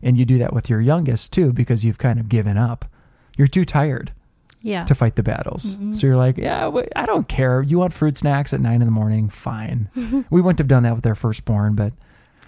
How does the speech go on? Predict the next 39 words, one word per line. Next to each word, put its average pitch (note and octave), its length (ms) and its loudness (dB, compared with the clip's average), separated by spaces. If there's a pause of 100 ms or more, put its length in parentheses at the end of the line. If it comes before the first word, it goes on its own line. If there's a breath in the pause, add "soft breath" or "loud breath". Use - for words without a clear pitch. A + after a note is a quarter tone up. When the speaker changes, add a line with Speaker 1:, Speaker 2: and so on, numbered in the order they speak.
(100)
Speaker 2:
Right. F#3 320 -6 (260)
Speaker 1:
um, G#2 400 -2
maybe C3+ 320 4
they're B2 180 2
just G#2+ 240 -4
particular - 640 -4
in - 80 -4
their D3+ 160 -4
own B2 140 -4
ways. - 160 -4
Speaker 2:
But A#3 120 0
yeah, G3 180 2
even, G#3+ 300 -2
like, F3+ 240 -6 (100)
a F3 100 -6
plan, D#3 540 -6
like, D#3 240 -8
"Okay, G3+ 320 -6
we're F#3 160 -6
gonna F#3+ 200 -8
do F3+ 200 -8
this G#3 260 -6
tomorrow." D3+ 480 -10 (300 soft breath)
And F3+ 80 -6
if E3+ 80 -8
that - 240 -4
plan E3+ 300 -8
changes, F3 680 -6
I E3+ 100 -8
feel E3+ 240 -8
like D#3 320 -6
it E3 80 -6
affects D3+ 420 -8
our D3+ 140 -8
firstborn D3+ 540 -10
and D3+ 160 -8
youngest D3+ 460 -10
the D#3 60 -12
most. - 540 -12